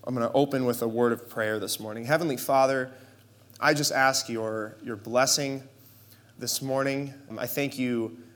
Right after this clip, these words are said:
for the, uh, the beautiful worship this morning. I just, I ask that, um, you be with us,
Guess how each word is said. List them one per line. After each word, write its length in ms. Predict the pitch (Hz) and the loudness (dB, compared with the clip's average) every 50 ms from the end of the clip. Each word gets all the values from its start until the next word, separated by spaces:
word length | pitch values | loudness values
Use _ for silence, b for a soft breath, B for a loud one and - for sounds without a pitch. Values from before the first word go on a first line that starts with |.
| B B | B B
for 180 | B - - 131 | B -6 -6 -4
the, 300 | 120 120 117 117 113 110 | -2 0 0 0 0 0
uh, 220 | 110 107 110 110 101 | 0 -2 -2 -4 -6
the 100 | 107 107 | -8 -10
beautiful 540 | 107 110 107 139 143 135 127 - 123 113 110 | -10 -4 0 2 2 2 2 -2 -4 -4 -2
worship 480 | 104 120 131 147 143 - 156 135 - | 0 0 0 0 -2 -2 -4 -6 -4
this 200 | - - - - | -4 -4 -4 -4
morning. 380 | 143 139 135 131 127 127 120 117 | -4 -2 -2 -2 -2 -2 -4 -4
I 80 | 113 | -6
just, 380 | 110 110 120 113 - - B B B B B B B | -6 -4 -4 -4 -4 -4 B B B B B B B
I 120 | B 135 135 | B 4 4
ask 260 | 139 139 135 - - | 4 4 2 0 0
that, 320 | 123 123 117 117 113 113 | 2 4 4 4 4 4
um, 340 | 113 110 110 107 107 107 - - | 2 2 2 0 -4 -8 -8 -4
you 120 | 131 156 | -2 -2
be 160 | 156 139 160 | 2 4 4
with 300 | 135 117 131 135 139 139 | 4 6 4 4 4 6
us, 440 | 139 123 120 - - - - - B | 6 6 6 6 2 2 0 -4 B